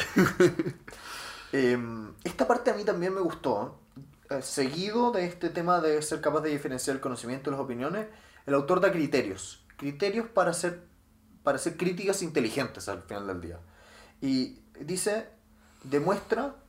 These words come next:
Speaker 2: para criticar a una persona que el autor está desinformado, mal informado, es ilógico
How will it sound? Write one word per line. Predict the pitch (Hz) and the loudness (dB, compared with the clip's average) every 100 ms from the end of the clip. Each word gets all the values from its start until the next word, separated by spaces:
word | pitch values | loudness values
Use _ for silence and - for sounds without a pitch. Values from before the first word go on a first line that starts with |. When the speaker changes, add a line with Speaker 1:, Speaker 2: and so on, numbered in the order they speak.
| _ _ - | _ _ -4
Speaker 2:
para | 113 110 110 107 | 2 6 6 6
criticar | 107 113 113 120 | 0 -6 -2 0
a | 139 | 2
una | 151 | 0
persona | 156 - 185 175 | -2 -2 -2 0
que | 147 | 2
el | 131 | 4
autor | 127 170 160 | 2 0 -2
está | - 123 92 - - - - | 2 0 0 -6 -20 -20 -8
desinformado, | 117 110 104 101 92 92 107 214 - _ _ - _ _ _ - | -4 -4 -4 -6 -2 0 0 -4 -12 _ _ -20 _ _ _ -20
mal | 107 123 208 269 | -2 6 6 6
informado, | 226 120 104 92 90 110 - - _ _ - - | -2 -6 -4 -4 -4 -6 -16 -20 _ _ -6 -2
es | 143 131 | 0 0
ilógico | 127 196 - 143 - - | 4 4 2 -6 -4 -6